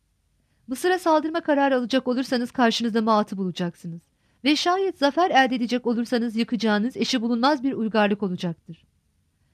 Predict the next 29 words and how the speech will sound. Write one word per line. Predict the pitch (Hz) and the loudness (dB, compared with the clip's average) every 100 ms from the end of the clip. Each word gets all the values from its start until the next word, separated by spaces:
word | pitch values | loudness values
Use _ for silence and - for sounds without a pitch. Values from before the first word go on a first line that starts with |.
| _ - | _ 0
Hatta | 302 359 277 | 0 2 0
dünyaya | 285 285 262 247 | 0 2 2 4
hakim | 220 220 240 | 4 2 0
olduktan | 214 214 - 226 | 0 0 2 0
sonra | 233 220 202 | 2 -2 0
bunun | 214 202 | -2 0
ne | 240 | 2
önemi | 214 156 156 | 0 -4 -8
var? | 202 - _ _ _ | -14 -16 _ _ _
Olanaksız | - 226 226 220 220 180 | -6 0 0 0 -6 -6
majeste. | 170 160 160 - 170 _ _ _ _ | -8 -8 -14 -20 -20 _ _ _ _
Asur'un | 233 339 359 359 | 4 4 2 0
büyük | 320 359 349 | 0 0 0
bir | 277 | 0
devlet | 262 269 294 | 2 0 -2
olmasını | 269 262 254 | -4 -4 -6
engellemek | 240 233 233 247 285 | -4 0 0 0 -6
için | - 247 | -8 -4
artık | 220 - - | -4 -4 -6
çok | 208 196 | -6 -6
geç. | 175 165 - _ _ _ _ | -12 -12 -18 _ _ _ _
Sadece | _ 285 339 339 330 | _ 2 2 0 0
Mısır'la | 226 208 320 302 | 0 0 0 2
yapılacak | 254 240 240 277 277 | 0 -2 -2 -2 0
bir | 254 | -2
barış | 220 240 - | 0 0 2
antlaşması | 240 226 202 208 202 214 | 0 2 -2 -2 -6 -4
topraklarınızı | 208 - 202 196 185 185 | -6 -2 -4 -2 -4 -6
kurtaracaktır. | - 196 190 170 175 - 175 - | -10 -8 -6 -4 -6 -8 -16 -18